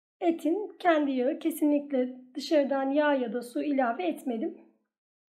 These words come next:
Benim pişirdiğim etleri herkes çok beğenir ve "Nasıl yaptın?" diye sorar. Ben bugün bütün püf noktalarını sizinle paylaştım. Tuzunu tamamen pişmeden ekliyorum ve kısık ateşte uzun süre pişiriyorum.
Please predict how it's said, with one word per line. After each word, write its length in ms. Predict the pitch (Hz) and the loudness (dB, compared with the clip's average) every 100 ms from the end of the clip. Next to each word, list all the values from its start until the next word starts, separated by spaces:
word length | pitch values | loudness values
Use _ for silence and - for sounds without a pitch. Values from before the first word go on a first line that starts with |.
| _ _ _ _ _ _ _ _ _ _ _ | _ _ _ _ _ _ _ _ _ _ _
Benim 240 | 320 339 330 | 2 2 2
pişirdiğim 380 | - 320 320 | 0 2 2
etleri 360 | 320 311 302 302 | 2 0 0 2
herkes 380 | 330 330 330 311 | 2 0 -2 -2
çok 260 | 320 311 | -2 -2
beğenir 440 | 285 240 254 302 294 | -2 0 0 0 2
ve 280 | 285 302 294 | 2 2 0
"Nasıl 280 | 302 302 285 | -2 0 -2
yaptın?" 400 | 247 - 277 247 | -2 -4 -4 -2
diye 140 | 247 | -2
sorar. 400 | - 262 311 262 | -2 -2 0 0
Ben 200 | 294 285 | 0 0
bugün 640 | 269 294 302 285 262 254 | 0 -2 -2 -4 -4 -6
bütün 360 | - 320 330 - | -10 -8 -6 -4
püf 140 | 302 | -2
noktalarını 560 | 285 294 285 262 269 302 | 0 0 0 -2 0 -2
sizinle 440 | - 285 269 269 | -2 0 0 0
paylaştım. 640 | 302 294 254 233 - - - _ _ _ _ _ _ | 0 0 0 -4 -10 -14 -16 _ _ _ _ _ _
Tuzunu 600 | - 320 330 320 349 - - | 0 4 4 2 -2 -6 0
tamamen 520 | 330 302 285 311 - | 2 4 2 0 -2
pişmeden 480 | - - 277 240 262 | -6 0 2 2 -2
ekliyorum 560 | 233 - 240 240 339 - - _ - | -4 -4 -4 -4 -6 -10 -20 _ -4
ve 340 | 311 320 330 - | 2 2 0 -6
kısık 260 | 320 294 302 | -8 -6 -4
ateşte 480 | 285 285 - - 330 | -4 -4 -6 -4 -2
uzun 300 | 302 294 302 | 0 0 0
süre 260 | 277 240 | -2 -4
pişiriyorum. 580 | - - 226 226 254 392 | -4 -6 -4 -4 -4 -6